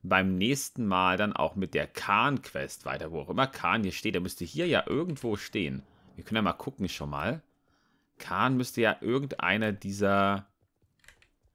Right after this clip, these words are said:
Moment, wir haben auch die Cantaella-Quest, wie wir sehen. Die ist auch verfügbar. Das Filmcasting von Cantaella ist auch eine Questline, die sich auf jeden Fall lohnt. Dann haben wir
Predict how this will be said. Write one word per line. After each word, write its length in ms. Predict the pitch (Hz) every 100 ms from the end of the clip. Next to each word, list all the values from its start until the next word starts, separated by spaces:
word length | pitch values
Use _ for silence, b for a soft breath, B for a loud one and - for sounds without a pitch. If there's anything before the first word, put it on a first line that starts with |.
| _
Moment, 280 | 110 95 90
wir 40 |
haben 80 | 92
auch 80 | 95
die 160 | 101
Cantaella-Quest, 1400 | - - 110 - 82 - 101 180 139 92 - - 73 - -
wie 140 | 78
wir 140 | 78 78
sehen. 280 | - 76
Die 60 | 85
ist 180 | 87 -
auch 200 | - 165
verfügbar. 880 | - 196 - 85 - 71 85 165 _ _ _ _
Das 160 | 90 -
Filmcasting 920 | - 156 208 202 139 139 143 - 139
von 220 | - 117
Cantaella 760 | - 113 110 101 92 98 78 - B B -
ist 180 | -
auch 160 | - -
eine 140 | 202
Questline, 520 | - 135 131 - 127 117
die 60 |
sich 220 | 101 98
auf 160 | - 85
jeden 460 | 85 76 95 113 87
Fall 280 | - 64
lohnt. 500 | 69 71 76 120 147 _ _ b b b b -
Dann 480 | 87 87 101 135
haben 360 | 90 71 76 76
wir 440 | 78 78 104 165